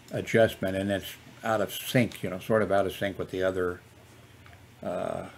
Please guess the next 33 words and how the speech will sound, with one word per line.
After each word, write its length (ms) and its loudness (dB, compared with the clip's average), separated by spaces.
if 40 -20
I 100 2
drag 380 2
something, 320 -2
uh, 240 -6
so 80 -2
I 180 0
don't 140 -4
know. 200 -12
I, 260 -4
I 40 -2
may, 140 0
I 100 -4
may 200 2
mess 280 -2
with 140 -6
it 80 -4
again. 440 -6
Display 420 6
orientation, 760 2
of 180 -12
course. 440 -8
Advanced 600 4
display 760 0
with 240 -6
refresh 480 -2
rates 320 -6
and 140 -8
what 140 -8
have 260 -8
you, 120 -8
I 40 -8
guess. 360 -10